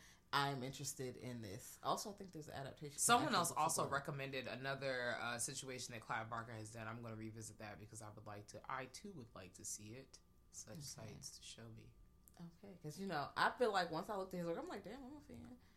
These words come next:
Speaker 2: Mm.
Speaker 1: 'Cause, uh, there's a monster movie, Nightbreed, I really enjoyed as a kid 'cause the
Speaker 2: Mm-hmm.
Speaker 1: monsters are wild. Um, but, <clears throat> me, me, me, me.
Speaker 2: Uh.
Speaker 1: No,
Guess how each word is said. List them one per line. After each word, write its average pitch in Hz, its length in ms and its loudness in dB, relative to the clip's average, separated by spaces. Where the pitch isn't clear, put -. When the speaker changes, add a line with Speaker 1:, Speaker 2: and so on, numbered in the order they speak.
Speaker 2:
Mm. 156 320 -2
Speaker 1:
'Cause, 180 260 -2
uh, 151 260 10
there's 196 240 0
a 151 60 0
monster 160 460 -2
movie, 131 480 -6
Nightbreed, 160 500 6
I 139 160 4
really 139 360 2
enjoyed 131 360 -2
as 127 120 -8
a 120 40 -14
kid 139 260 -6
'cause 143 100 -4
the 143 80 -2
Speaker 2:
Mm-hmm. 160 140 2
Speaker 1:
monsters 147 360 2
are 110 220 -2
wild. 110 540 8
Um, 147 540 6
but, 349 300 10
<clears throat> - 100 -8
me, 294 260 2
me, 359 220 -4
me, 359 200 -4
me. 370 220 -2
Speaker 2:
Uh. 302 40 12
Speaker 1:
No, 143 240 2